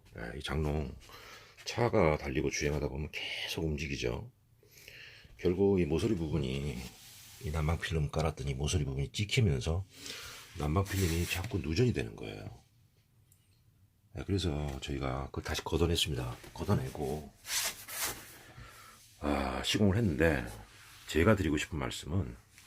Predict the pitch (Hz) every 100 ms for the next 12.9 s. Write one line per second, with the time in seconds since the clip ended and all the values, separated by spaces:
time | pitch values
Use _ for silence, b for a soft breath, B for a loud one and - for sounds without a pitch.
0 | - 143 139 - - _ - B B B
1 | B - - 80 82 104 92 71 90 -
2 | - 160 160 101 64 - - - - 55
3 | - - 85 95 101 - 101 95 98 -
4 | - - - - b b b b b b
5 | b - 82 104 104 - - 76 131 147
6 | 120 73 67 67 64 67 71 71 69 90
7 | - 71 64 62 60 67 62 73 - 90
8 | 92 78 76 92 - 90 - - 62 82
9 | 82 85 82 76 73 92 - - B B
10 | B B B B B B B - - 180
11 | 147 110 110 73 58 113 120 101 92 87
12 | 80 82 71 73 107 73 62 76 151